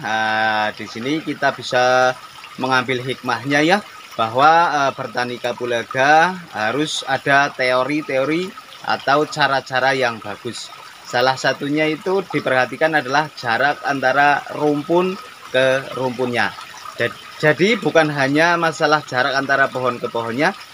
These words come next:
namun ini jarak rumpun sangat berpengaruh untuk, eh,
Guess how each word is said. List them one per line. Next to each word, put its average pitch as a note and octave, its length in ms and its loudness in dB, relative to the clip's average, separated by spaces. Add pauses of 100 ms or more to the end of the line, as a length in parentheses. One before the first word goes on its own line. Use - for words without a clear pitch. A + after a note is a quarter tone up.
(100)
namun C3 400 0
ini D#3+ 160 -4
jarak B2 400 0
rumpun C3 400 -2 (320)
sangat B2+ 400 0 (160)
berpengaruh B2 520 0 (520)
untuk, D#3 640 6
eh, B2 680 4